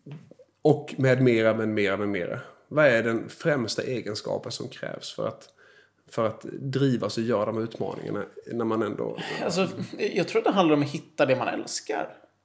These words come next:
Speaker 2: Hitta det man tycker är jävligt kul att göra. F-, för då känns det inte så himla jobbigt att göra alla de här grejerna.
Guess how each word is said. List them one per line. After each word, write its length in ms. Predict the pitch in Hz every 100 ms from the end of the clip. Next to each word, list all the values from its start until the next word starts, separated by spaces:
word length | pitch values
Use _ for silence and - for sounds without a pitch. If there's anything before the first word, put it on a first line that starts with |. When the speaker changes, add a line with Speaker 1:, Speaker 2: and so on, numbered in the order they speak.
| _ _ _
Speaker 2:
Hitta 320 | - - -
det 120 | 170 151
man 180 | 139
tycker 220 | 135 - -
är 40 |
jävligt 280 | 127 120 -
kul 340 | - 143 135
att 60 | 127
göra. 520 | 127 123 - 262 - - _ _ _ _ _ _ _ _
F-, 200 | - - -
för 60 |
då 240 | 151 147 170
känns 420 | - 190 165 143
det 120 | -
inte 220 | 143 143
så 120 | - 139
himla 320 | 135 143 135
jobbigt 360 | 127 - -
att 60 | -
göra 260 | 65 - -
alla 160 | 62
de 100 | -
här 120 | - -
grejerna. 480 | 123 - - -